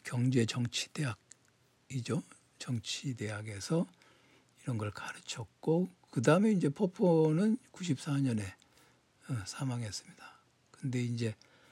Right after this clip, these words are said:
과학적 발견의 논리는 증보 복관된 거니까 탐구의 논리를, 그리고 그다음부터 쓴 것들은 이제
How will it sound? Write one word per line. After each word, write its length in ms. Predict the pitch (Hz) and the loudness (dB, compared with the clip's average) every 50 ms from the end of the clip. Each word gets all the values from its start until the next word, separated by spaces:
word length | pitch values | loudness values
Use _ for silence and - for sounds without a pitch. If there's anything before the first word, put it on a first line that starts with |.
| _ _ _ _ - | _ _ _ _ -2
과학적 440 | - 143 143 151 - - 240 180 - | 6 8 8 8 10 8 4 8 10
발견의 360 | 175 165 160 160 170 165 160 | 10 10 10 10 8 8 8
논리는 600 | 151 147 135 131 127 135 131 139 165 165 165 147 | 8 8 8 8 8 6 6 6 6 4 4 2
증보 520 | - - - 165 135 131 131 143 147 135 | 0 0 6 8 8 8 10 10 8 6
복관된 560 | 113 123 117 - - 135 131 127 120 120 117 117 | 6 2 -4 -2 0 2 2 4 4 2 0 0
거니까 260 | 110 113 127 - 123 | -2 -2 -2 -4 -4
탐구의 440 | - - 156 185 185 170 160 156 147 | -2 2 4 4 6 6 6 6 6
논리를, 600 | 127 117 110 107 110 107 113 117 107 123 - - - _ _ _ _ _ _ _ _ _ _ _ _ _ | 4 2 0 -2 -2 -4 -4 -4 -4 -6 -6 -8 -12 _ _ _ _ _ _ _ _ _ _ _ _ _
그리고 340 | - - - 113 123 127 | -8 -2 -2 -2 -2 -2
그다음부터 680 | 113 - - 131 151 156 170 175 165 170 175 - - 143 | -6 -4 0 2 4 4 6 4 4 2 0 0 -2 -2
쓴 220 | - - - 170 | -2 0 -2 0
것들은 520 | 170 160 156 - - - - 156 143 131 | 0 0 -2 -2 -6 -4 -2 0 0 0
이제 200 | 127 127 110 117 | 0 0 -2 -4